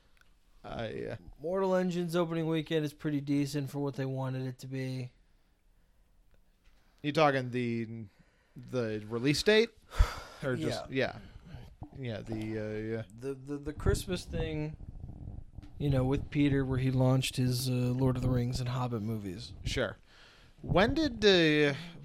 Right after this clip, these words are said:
Speaker 1: was, was there, like, a time of year when your, your Hunger Games and your Divergence and your Maze Runners
Speaker 2: Yeah, it was Mar-, well, the first Hunger Games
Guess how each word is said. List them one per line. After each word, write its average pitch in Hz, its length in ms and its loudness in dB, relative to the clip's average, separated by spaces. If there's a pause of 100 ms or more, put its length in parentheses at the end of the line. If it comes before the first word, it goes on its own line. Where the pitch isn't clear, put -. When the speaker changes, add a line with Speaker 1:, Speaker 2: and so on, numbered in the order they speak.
(100)
Speaker 1:
was, 170 380 -2
was 180 200 4
there, 277 160 4
like, 277 200 2
a 240 60 4
time 175 360 0
of 131 140 -2
year 151 500 2 (380)
when 135 240 -2
your, 120 500 -2 (340)
your 143 180 4
Hunger 156 280 2
Games 143 500 2
and 139 120 -4
your 131 100 0
Divergence 127 880 -2
and 123 160 -4
your 117 200 -2
Maze 120 340 2
Runners 127 340 4
Speaker 2:
Yeah, 123 80 6
it 117 40 4
was 117 260 2
Mar-, 117 240 0
well, 147 400 10 (880)
the 151 80 4
first 196 300 8
Hunger 196 220 10
Games 180 460 6